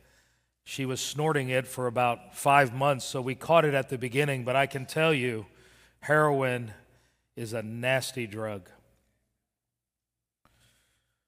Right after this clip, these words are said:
We both didn't know where this was going.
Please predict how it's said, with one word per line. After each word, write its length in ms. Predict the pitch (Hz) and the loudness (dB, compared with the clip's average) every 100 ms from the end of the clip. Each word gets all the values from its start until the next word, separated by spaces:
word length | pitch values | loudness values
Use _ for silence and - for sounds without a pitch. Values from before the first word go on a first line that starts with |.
| _ _ _ - | _ _ _ 0
We 160 | 185 | 4
both 320 | 190 196 196 | 6 6 6
didn't 220 | - 185 160 | 4 2 6
know 160 | 175 | 4
where 200 | 160 165 | 6 6
this 240 | 151 165 - | 6 2 0
was 140 | 127 | -4
going. 460 | 110 147 143 113 | 2 2 2 -2